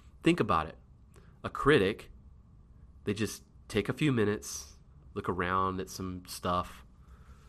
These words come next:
something that someone might have spent years or their entire life working on, pursuing, mastering, and they pass judgment on it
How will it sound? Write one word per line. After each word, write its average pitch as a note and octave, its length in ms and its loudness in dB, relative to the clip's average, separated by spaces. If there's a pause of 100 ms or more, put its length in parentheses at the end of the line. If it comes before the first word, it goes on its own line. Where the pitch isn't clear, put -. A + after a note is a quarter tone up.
(1900)
something C#3 340 8
that G#2 100 0
someone C3 320 4
might A#2+ 200 6
have G#2 80 -2
spent - 260 -6 (760)
years B2 480 2
or G2 60 -6
their A#2 120 2
entire A#2 380 2
life A#2 580 2 (1900)
working G#2 320 2
on, E2+ 240 -4 (100)
pursuing, G2 600 -2 (600)
mastering, F#2+ 580 2 (920)
and F#2+ 100 -6
they F2 60 -2
pass G2+ 280 0
judgment E2+ 360 -6
on D#2 120 -8
it - 100 -14